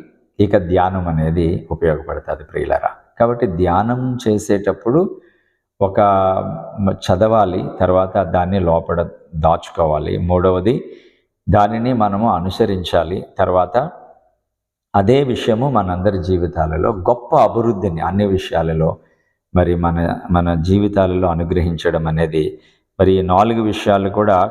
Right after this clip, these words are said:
కలగజేయడం అనేది మనము ఇక్కడ చూడగలుగుతాం ప్రియులారా. తర్వాత ఈయన ఇంకా దీని గురించి మాట్లాడుతూ ఆయన చెప్పిన మాటలు ఏంటంటే, ఈ ధ్యానం చేసేటప్పుడు మనకి జడ్జిమెంట్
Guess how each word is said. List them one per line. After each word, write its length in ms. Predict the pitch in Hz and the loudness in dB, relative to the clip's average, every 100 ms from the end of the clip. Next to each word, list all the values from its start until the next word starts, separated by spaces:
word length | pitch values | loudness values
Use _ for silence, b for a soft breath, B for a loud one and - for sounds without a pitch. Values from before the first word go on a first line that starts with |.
| - | -2
కలగజేయడం 600 | 90 95 95 95 87 87 | 0 0 2 2 0 -2
అనేది 560 | 85 87 95 92 98 - b b b _ 90 | 0 0 2 2 0 -6 b b b _ 0
మనము 380 | 85 82 107 | 0 0 0
ఇక్కడ 400 | 160 92 87 113 - 98 | -2 0 0 0 0 -2
చూడగలుగుతాం 600 | 82 80 78 78 80 78 | 0 0 -2 -2 -4 -2
ప్రియులారా. 460 | 80 80 82 - - | -4 -4 -4 -4 -2
తర్వాత 300 | 139 160 170 | 0 0 0
ఈయన 200 | 135 151 | 0 2
ఇంకా 500 | 110 101 104 104 120 | 2 0 -2 0 0
దీని 280 | 113 101 98 | 2 0 2
గురించి 400 | 92 95 101 101 | 0 0 -2 0
మాట్లాడుతూ 540 | 87 80 87 87 95 90 | 0 0 -2 -2 0 -2
ఆయన 160 | 85 | -2
చెప్పిన 380 | 80 80 90 87 | -6 -8 -6 -2
మాటలు 400 | 80 78 - 85 | -2 -2 -2 -4
ఏంటంటే, 640 | 85 - 90 151 185 160 B B B B 110 | -2 -4 -2 0 0 -2 B B B B 0
ఈ 80 | |
ధ్యానం 640 | 104 107 104 131 156 156 143 117 | 2 2 2 2 0 -2 0 0
చేసేటప్పుడు 960 | 120 131 127 110 - 123 104 95 123 | 0 0 -2 -2 -2 0 2 2 0
మనకి 600 | 104 98 101 - 101 85 | 0 0 0 -2 -2 2
జడ్జిమెంట్ 640 | 95 98 110 127 90 78 | 2 0 0 0 0 -4